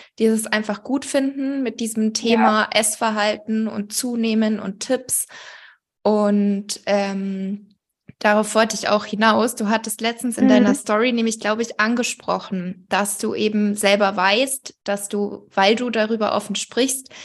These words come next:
Speaker 1: dass du
Speaker 2: Ja.
Speaker 1: zunehmen willst, es dir aber trotzdem auch nicht immer leicht fällt,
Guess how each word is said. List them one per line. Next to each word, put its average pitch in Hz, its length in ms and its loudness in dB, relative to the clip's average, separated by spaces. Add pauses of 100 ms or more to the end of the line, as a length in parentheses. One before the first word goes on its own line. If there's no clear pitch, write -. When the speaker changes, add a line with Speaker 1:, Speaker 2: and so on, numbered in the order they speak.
(120)
Speaker 1:
dass 202 180 0
du 208 100 -4
Speaker 2:
Ja. 208 80 -10 (380)
Speaker 1:
zunehmen 202 240 0
willst, 285 420 2
es - 140 -8
dir 214 180 -2
aber 202 200 0
trotzdem 240 540 -4
auch 220 240 2
nicht 214 260 -2
immer 220 240 4
leicht 180 400 -4
fällt, 240 460 -4